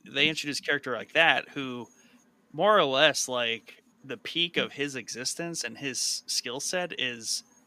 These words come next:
de-, you know, having these debates with Loki at the end of time, like, that's, like,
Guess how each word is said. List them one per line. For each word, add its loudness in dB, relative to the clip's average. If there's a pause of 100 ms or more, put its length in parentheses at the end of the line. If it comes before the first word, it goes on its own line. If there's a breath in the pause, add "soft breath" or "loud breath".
(800)
de-, -4 (120)
you -4
know, -8
having -2
these -6 (520)
debates -6
with -8
Loki -6
at -8
the -12
end -10
of -14
time, -6
like, -6
that's, 4
like, 2